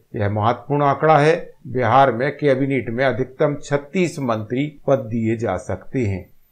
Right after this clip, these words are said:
भारतीय संविधान में इस बात का उल्लेख है कि राज्यों में विधानसभा सदस्य की संख्या का अधिकतम पन्द्रह प्रतिशत सदस्य ही मंत्री बनाए जा सकते हैं।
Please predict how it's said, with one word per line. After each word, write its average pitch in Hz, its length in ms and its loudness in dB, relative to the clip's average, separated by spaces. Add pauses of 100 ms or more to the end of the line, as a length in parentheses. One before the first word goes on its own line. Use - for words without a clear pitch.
(160)
भारतीय 104 480 -2
संविधान 139 580 0
में 151 260 -2 (220)
इस 131 160 -2
बात 107 380 0
का - 80 0 (100)
उल्लेख 135 440 0
है 110 200 -2
कि 135 580 -4
राज्यों 123 480 0
में 107 180 -4 (120)
विधानसभा 127 920 2
सदस्य 135 520 -2
की 117 180 -10
संख्या 107 480 -6
का 127 140 0 (280)
अधिकतम 143 480 0 (180)
पन्द्रह 156 380 4
प्रतिशत 123 600 -4
सदस्य 139 500 0
ही 120 240 -2 (240)
मंत्री 139 460 -2
बनाए 117 420 0
जा 104 200 0
सकते - 440 -4
हैं। 101 260 -2